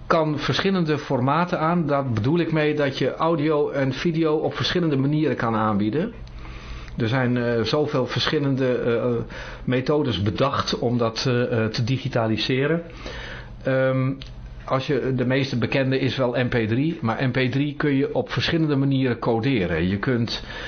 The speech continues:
een M P drie bestand maken zodanig dat er, eh,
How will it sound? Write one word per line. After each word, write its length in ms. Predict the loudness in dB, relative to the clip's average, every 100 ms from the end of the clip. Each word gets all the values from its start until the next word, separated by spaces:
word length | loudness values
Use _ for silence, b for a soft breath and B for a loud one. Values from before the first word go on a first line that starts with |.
| B B B
een 140 | -2 0
M 200 | 0 0
P 200 | 0 0
drie 200 | 0 0
bestand 440 | 0 0 0 0
maken 440 | 0 0 2 0 2
zodanig 580 | 0 0 0 2 0
dat 220 | 0 -2 0
er, 220 | -2 -2 -4
eh, 360 | 0 2 2